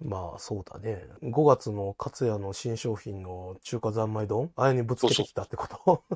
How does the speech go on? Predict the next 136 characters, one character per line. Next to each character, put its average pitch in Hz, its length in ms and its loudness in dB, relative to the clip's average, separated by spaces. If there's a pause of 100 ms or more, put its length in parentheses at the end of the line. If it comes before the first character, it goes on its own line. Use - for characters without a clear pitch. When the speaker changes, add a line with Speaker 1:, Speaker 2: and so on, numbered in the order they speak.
Speaker 2:
そ 180 60 6
う。 - 60 -14 (200)
Speaker 1:
<laughs> - 100 -16 (220)
Speaker 2:
多 311 100 10
分 370 200 8
タ - 160 8
イ 269 60 8
ミ 302 60 4
ン - 20 6
グ 349 60 4
的 370 100 6
に 320 80 8
は 127 60 8
偶 135 200 2
然 147 160 8
な 139 120 10
ん 113 40 2
だ 92 80 0
け 87 100 -4
ど、 90 60 -6
Speaker 1:
ま 90 60 -4 (180)
あ。 - 80 -14
Speaker 2:
で 156 80 -6
も 143 60 -2
な 175 60 8
ん - 40 4
か - 100 -4
完 370 300 6
成 381 220 10
度 123 100 6
と 117 80 4
し - 60 6
て 107 100 4
は 90 60 4
松 98 260 2
屋 202 60 4
の 113 100 -2
方 90 80 -2
が - 80 -2
上 143 220 0
を 151 480 0 (120)
行 - 120 -2
っ - 40 -16
て 165 120 4
る 165 100 0
の 120 100 2
で 98 100 0
は 95 60 -2
な 95 120 0
い 90 40 -4
か - 100 -10
っ - 60 -16
て - 140 -16
い 80 140 -14
う。 78 120 -20
Speaker 1:
あ 123 240 10
あ、 127 40 8
ま 127 160 4
あ、 117 40 4
そ - 160 -4
れ 220 60 4
は 220 80 6
そ 226 160 2
う 147 80 6
だ - 20 -20
と 113 100 -10
思 101 240 -6
う - 20 -14
ね。 90 240 -14
中 - 140 -2
華 156 120 8
三 156 160 8
昧 160 140 8
丼 151 120 10
食 - 120 -10
っ - 40 -10
て - 120 0
な 120 100 4
い 110 60 2
ん 107 40 -2
で、 95 360 -2
な 107 140 -2
ん 131 40 0
と 151 100 4
も 120 120 2
っ - 20 -6
て - 100 -8
感 101 180 -6
じ 101 60 -6
な 95 80 -4
ん 90 80 -8
だ 92 80 -8
け - 60 -2
ど。 107 60 12
Speaker 2:
ま 90 80 12
あ、 - 20 6
中 - 160 4
華 185 100 10
三 170 120 10
昧 156 100 10
丼 151 140 8
俺 147 100 6
も 147 60 0
ち 117 100 6
ょ - 20 0
っ - 20 -6
と - 60 -4
食 143 60 4
え 117 40 4
て 107 60 2
な 101 100 0
い 95 60 -4
ん 92 60 -12
で、 90 140 -8
な 101 100 -2
ん 104 40 -8
と 113 80 -6
も 107 40 -6
言 104 80 -6
え - 20 -8
ま 107 60 -4
せ 104 140 0
ん - 20 -12
け - 80 -6
ど。 - 180 -10
Speaker 1:
中 196 200 2
華 190 100 8
料 190 220 10
理 147 40 8
と 127 120 2
し - 80 -6
て 110 80 -8
の 110 100 -4
完 143 220 2
成 151 160 6
度 117 200 4